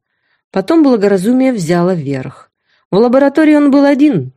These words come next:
ни холопов, ни других слуг, никого рядом. Приборы уже успокаивались,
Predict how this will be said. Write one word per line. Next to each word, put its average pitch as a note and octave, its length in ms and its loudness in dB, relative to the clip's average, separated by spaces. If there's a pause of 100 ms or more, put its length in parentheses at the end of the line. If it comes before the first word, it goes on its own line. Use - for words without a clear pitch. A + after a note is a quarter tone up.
ни F3 300 2
холопов, G3+ 640 -2
ни A#3+ 220 -2
других D#3 420 -2
слуг, G#3 540 -4
никого C#4 540 -2
рядом. C3 440 -8 (460)
Приборы F3+ 500 0
уже E3+ 220 0
успокаивались, C3 1040 -10